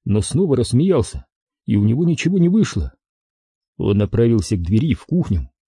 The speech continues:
нисколько не тревожась об оставленном на заднем сиденье дипломате. Он взглянул на часы и нахмурился, увидев, что уже почти девять. Он звонил Шерон из офиса сказать,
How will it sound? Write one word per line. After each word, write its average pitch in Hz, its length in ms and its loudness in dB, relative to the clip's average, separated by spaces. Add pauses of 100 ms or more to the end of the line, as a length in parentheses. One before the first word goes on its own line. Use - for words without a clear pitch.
(180)
нисколько 139 480 -2
не 139 100 2
тревожась 139 520 0
об 107 120 0
оставленном 120 500 0
на 120 100 2
заднем 117 300 0
сиденье 135 460 -2
дипломате. 123 640 0 (680)
Он 107 200 0
взглянул 107 420 0
на 120 120 4
часы - 320 -4
и 135 40 0
нахмурился, 120 680 0 (360)
увидев, 110 480 0
что - 160 -8
уже 104 240 0
почти - 320 -4
девять. 120 460 0 (760)
Он 104 240 0
звонил 110 440 0
Шерон 127 380 0
из 101 140 -2
офиса - 340 -2
сказать, 120 540 -2